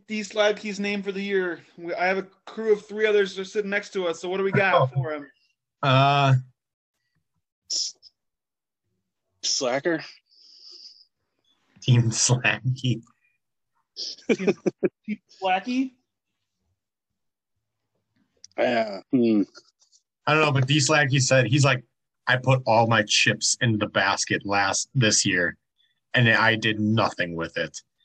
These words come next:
Speaker 2: But yeah, he was trotting out running backs like Mike Davis and someone else in the playoffs.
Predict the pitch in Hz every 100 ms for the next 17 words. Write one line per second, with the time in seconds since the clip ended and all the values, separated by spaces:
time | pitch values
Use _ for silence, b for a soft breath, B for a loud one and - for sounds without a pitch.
0 | _ _ - 156 151 160 131 - 143 143
1 | 139 127 120 127 123 113 - 120 110 110
2 | 117 120 107 104 110 113 107 - 107 95
3 | - 113 98 95 95 - 90 - 87 85
4 | 82 -